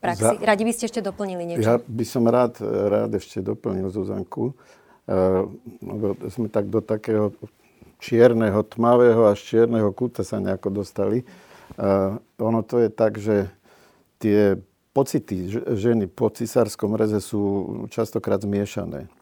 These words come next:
Speaker 2: Nemusia, nemusia to byť len výčitky, že nedala som to, ne-, nezvládla som to.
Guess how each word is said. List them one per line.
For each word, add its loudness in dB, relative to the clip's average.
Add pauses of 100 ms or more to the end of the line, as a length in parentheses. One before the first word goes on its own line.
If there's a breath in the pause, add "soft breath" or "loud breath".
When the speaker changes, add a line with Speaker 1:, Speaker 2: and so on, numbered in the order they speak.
(260)
Speaker 2:
Nemusia, 0
nemusia -4
to -4
byť -6
len 0
výčitky, -6
že -6
nedala 2
som -10
to, -10
ne-, -6 (240 loud breath)
nezvládla 0
som -10
to. -10